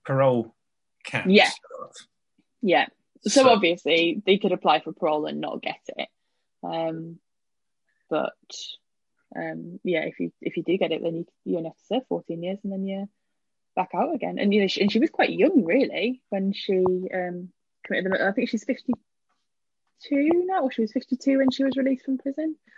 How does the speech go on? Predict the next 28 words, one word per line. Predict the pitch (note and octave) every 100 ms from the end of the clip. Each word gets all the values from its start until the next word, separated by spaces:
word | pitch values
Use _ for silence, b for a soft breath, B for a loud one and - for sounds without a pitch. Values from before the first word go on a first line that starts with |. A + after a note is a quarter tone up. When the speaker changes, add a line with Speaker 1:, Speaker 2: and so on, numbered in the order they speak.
| b
Speaker 1:
Right. | A3 G3+ G3
Speaker 2:
So | - G#3+
Speaker 1:
Yeah. | G#3 G#3+
Speaker 2:
she's | G#3+ A#3+
only | C4
in | A#3
her | A3 G#3+ G#3
kind | G#3 G3+
of, | G3 - _ _ _ _ _ _
you | G#3
know, | F#3 F3+
early | G3+ G3 F#3+
fifties | A3+ - - F3
now. | - E3 A3+ B3 _ b b b b b b b b _ _ _ -
Speaker 1:
Fascinating | E3 F#3 E3 E3
story, | C3+ - D3 G#3+ F#2
yeah. | A#2+ - C#4+
Speaker 2:
Yeah. | E4
Speaker 1:
Uh, | C3 B2+ B2 A#2
I |
can't | - C3+
get | G#2+
over | A#2+ D#3 G#2
that | G#2 -
royal | A#2 A#2+ B2 C3
connection | A#2 A2 A#2 C3 -
as | F#2 F#2
well. | A2+ A#2+